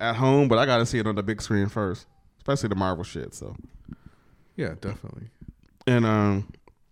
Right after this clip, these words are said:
Speaker 1: I wish you coulda gone to, to the other thing I went to, the, um,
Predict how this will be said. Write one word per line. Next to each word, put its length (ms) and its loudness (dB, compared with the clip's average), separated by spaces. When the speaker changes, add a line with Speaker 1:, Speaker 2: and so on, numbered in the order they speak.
Speaker 1:
I 40 4
wish 140 8
you 60 0
coulda 160 6
gone 240 4
to, 100 4
to 160 0
the 140 0
other 180 4
thing 320 0
I 60 -4
went 300 -2
to, 360 0
the, 180 0
um, 460 2